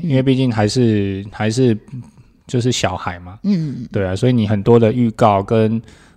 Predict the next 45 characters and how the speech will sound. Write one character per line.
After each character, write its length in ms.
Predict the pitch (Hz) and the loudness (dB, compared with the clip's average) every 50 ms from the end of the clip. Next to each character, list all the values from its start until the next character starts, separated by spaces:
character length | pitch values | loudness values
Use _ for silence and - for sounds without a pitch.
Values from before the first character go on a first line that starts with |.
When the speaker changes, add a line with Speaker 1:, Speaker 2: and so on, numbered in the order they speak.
| _ - | _ -4
Speaker 2:
跟 220 | - 120 117 117 | -2 -2 -2 0
这 120 | 113 117 113 | 0 0 0
些 240 | 110 117 110 107 107 | 2 2 4 4 2
节 240 | 107 - - 101 101 | 2 -2 -4 -2 0
奏 200 | - 127 110 104 | 2 2 2 2
的 80 | 101 | 2
安 220 | 98 101 104 110 104 | 0 -2 -2 -4 -4
排， 400 | - - 95 85 82 85 90 95 | -6 -8 -8 -10 -10 -14 -16 -12
然 80 | 98 98 | -8 -6
后 60 | 107 | -6
你 80 | 113 110 | -4 -2
甚 160 | 107 127 123 | 0 0 2
至 160 | 123 123 120 | 2 2 2
每 220 | 123 110 95 98 113 | 2 0 0 -2 -4
一 40 | |
天 420 | 117 - - 117 107 110 110 110 104 | -4 -2 0 2 2 2 0 -2 -4
你 100 | 98 92 | -6 -6
可 160 | - - 110 | -2 -2 -2
以 60 | 107 | -2
跟 140 | 101 - 110 | 0 -2 -2
他 120 | 107 107 | -2 -2
们 120 | 107 104 101 | -4 -4 -6
说 160 | - - 104 | -6 -6 -8
什 120 | 101 - | -8 -8
么 120 | 95 92 92 | -12 -12 -10
话， 180 | - 107 101 | -8 -8 -8
你 120 | 95 90 90 | -8 -10 -8
都 160 | - 107 104 | -6 -6 -6
可 140 | 101 - 101 | -4 -4 -6
以 80 | 95 | -6
跟 120 | 90 - 98 | -6 -8 -8
他 100 | 101 98 | -8 -10
们， 280 | 95 95 90 90 95 - - _ _ - | -10 -12 -14 -16 -18 -20 -20 _ _ -6
都 120 | - 120 | -4 -2
可 120 | 113 120 107 | 0 0 0
以 40 | |
在 120 | 104 117 110 | 2 0 0
这 100 | 110 113 | 0 0
个 80 | 104 | -2
卡 220 | 95 - - 95 90 | -2 -4 -8 -8 -6
片 180 | - 110 104 | -4 -6 -4
上 140 | 98 110 101 | -4 -4 -4
面 140 | 98 98 98 | -4 -6 -8
去 140 | - - 101 | -8 -8 -8
做 380 | - - 107 101 92 90 98 | -6 -4 -4 -4 -4 -6 -10